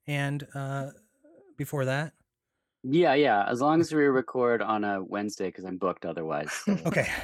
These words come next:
Speaker 1: good. <laughs> Man, you plan, I thought I planned ahead.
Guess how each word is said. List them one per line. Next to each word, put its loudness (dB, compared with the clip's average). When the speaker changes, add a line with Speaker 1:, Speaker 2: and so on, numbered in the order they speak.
Speaker 1:
good. 2
<laughs> -16
Man, 2
you 0
plan, -2
I 2
thought -2
I -2
planned -2
ahead. -4